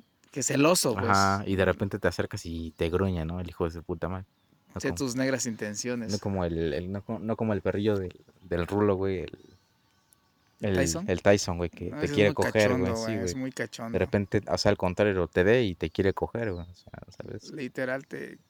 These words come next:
Speaker 2: Sí,
Speaker 1: se
Speaker 2: literal, güey.
Speaker 1: pone horny, güey,
Speaker 2: Sí,
Speaker 1: te hace de
Speaker 2: literal,
Speaker 1: las
Speaker 2: güey.
Speaker 1: acá.
Speaker 2: Te, o sea, eres un vato, te ve y ya te quiere coger, güey, ¿sabes? Es distinto. Pero más o menos va, va así el pedo de, de los,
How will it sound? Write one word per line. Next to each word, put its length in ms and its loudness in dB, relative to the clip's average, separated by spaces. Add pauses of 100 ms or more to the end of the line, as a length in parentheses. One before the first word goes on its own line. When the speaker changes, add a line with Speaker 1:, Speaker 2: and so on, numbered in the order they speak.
Speaker 2:
Sí, 160 -6
Speaker 1:
se 40 -14
Speaker 2:
literal, 360 -2
güey. 60 -10
Speaker 1:
pone 580 -4 (500)
horny, 380 -2
güey, 160 -4
Speaker 2:
Sí, 160 -6
Speaker 1:
te 80 -8
hace 140 -6
de 60 -4
Speaker 2:
literal, 180 -6
Speaker 1:
las 120 -6
Speaker 2:
güey. 100 -10
Speaker 1:
acá. 380 -10 (160)
Speaker 2:
Te, 120 4
o 60 6
sea, 220 6
eres 180 2
un 140 2
vato, 260 2
te 160 2
ve 160 4
y 60 0
ya 160 0
te 160 -20
quiere 160 -4
coger, 380 -14
güey, 140 -20
¿sabes? 380 -14
Es 160 -6
distinto. 380 -10 (720)
Pero 140 -2
más 200 -4
o 40 -4
menos 260 -4
va, 80 0 (120)
va 120 -18 (300)
así 160 0
el 100 0
pedo 240 -6
de, 220 -10 (200)
de 140 -8
los, 220 -2